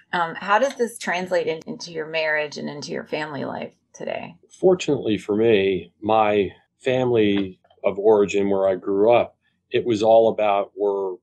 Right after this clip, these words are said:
Speaker 2: we're all in the same boat. It was teamwork. Four kids, two parents. When mom and dad came home with groceries, they beeped the horn and it was all hands on deck. We all get the food in. We ate sandwiches that we made from loaves of Italian bread,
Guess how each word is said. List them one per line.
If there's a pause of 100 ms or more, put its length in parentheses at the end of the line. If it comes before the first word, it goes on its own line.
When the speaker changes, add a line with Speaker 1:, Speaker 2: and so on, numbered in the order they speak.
(160)
Speaker 2:
we're
all
in
the
same
boat.
It
was
teamwork. (140)
Four
kids, (140)
two
parents. (320)
When
mom
and
dad
came
home
with
groceries,
they
beeped
the
horn
and
it (200)
was
all
hands
on
deck. (180)
We
all
get
the
food
in. (180)
We (460)
ate
sandwiches
that
we
made
from
loaves
of
Italian
bread,